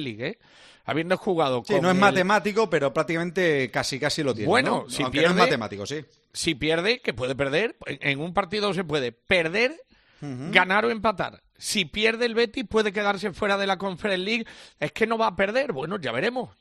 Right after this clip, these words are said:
Speaker 1: Ya veremos lo que pasa en el partido ante el Helsinki. Ojalá que no pierda, pero que ha llegado a la última jornada, Oliva, en el puesto diecisiete, que te da opción a jugar dieciseisavos, pero con la vuelta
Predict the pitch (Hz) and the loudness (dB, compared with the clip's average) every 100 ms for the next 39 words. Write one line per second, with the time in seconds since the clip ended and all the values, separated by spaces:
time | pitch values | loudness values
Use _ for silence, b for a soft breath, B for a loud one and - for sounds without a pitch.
0 | - 107 147 165 185 185 185 165 185 - | -14 -4 -2 2 2 2 0 0 0 0
1 | 196 180 175 160 190 175 180 160 175 139 | -2 -2 -2 -2 -2 -2 -2 -4 -4 -6
2 | - 208 185 226 160 156 160 175 190 185 | -6 -6 -4 -4 -2 0 0 0 -2 -2
3 | 160 123 117 - 135 123 156 139 B B | -2 -2 -4 -4 -4 -2 2 0 B B
4 | B B B _ 185 214 240 208 151 143 | B B B _ 4 4 2 0 0 0
5 | 139 156 208 196 220 208 - 202 190 226 | 0 0 0 -4 -2 -2 -2 -4 -2 0
6 | 240 190 180 226 262 - b b b b | 0 0 -2 -2 -4 -6 b b b b
7 | b 165 170 160 214 202 254 233 214 - | b 0 2 0 -2 -2 0 0 0 -2
8 | 180 - 196 190 254 - 180 156 160 185 | -6 -4 -2 -2 -4 -6 -6 -2 -2 -2
9 | - 208 196 - 175 180 170 170 175 151 | -4 -2 -2 -2 -2 0 -2 -2 -2 -2
10 | - 147 165 131 - 175 170 160 - b | -6 -8 -6 -6 0 0 2 -2 -4 b
11 | b b _ 208 196 185 - 196 175 175 | b b _ 4 6 4 2 0 2 2
12 | 165 160 226 240 202 - 113 110 | 0 2 2 2 0 -6 -6 -8